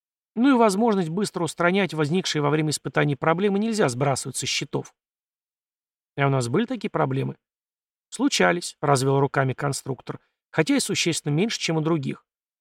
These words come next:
На первых этапах это очень сильно сыграло нам на руку. Убедившись в надежности П П К К,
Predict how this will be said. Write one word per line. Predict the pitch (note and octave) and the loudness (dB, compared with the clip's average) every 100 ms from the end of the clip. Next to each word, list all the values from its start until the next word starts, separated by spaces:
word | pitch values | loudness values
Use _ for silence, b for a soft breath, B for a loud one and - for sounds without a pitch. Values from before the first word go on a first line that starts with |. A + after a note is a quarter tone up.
| _ | _
На | F3 | 0
первых | A3+ C#4 A#3+ | 2 2 2
этапах | A#3 B3+ B3 G#3 G#3+ | 2 2 2 2 0
это | - | -2
очень | G#3 G3+ | -4 -4
сильно | D#3+ A#3 G#3 | -4 -2 -2
сыграло | E3 F3+ F#3 F3+ | -2 0 4 4
нам | F3 F#3+ | 2 2
на | G3 C3 | 2 2
руку. | - - - _ _ _ _ - | 0 -10 -14 _ _ _ _ -4
Убедившись | D#3 D#3 D3+ D#3 D#3 - | 0 2 2 -2 -4 -4
в | |
надежности | D3 D3 E3 C#3+ C3 C#3+ | -2 0 0 -2 -4 -6
П | - C#3+ | -2 -2
П | - D3 | 0 -2
К | D3+ | -2
К, | - G3 | 2 2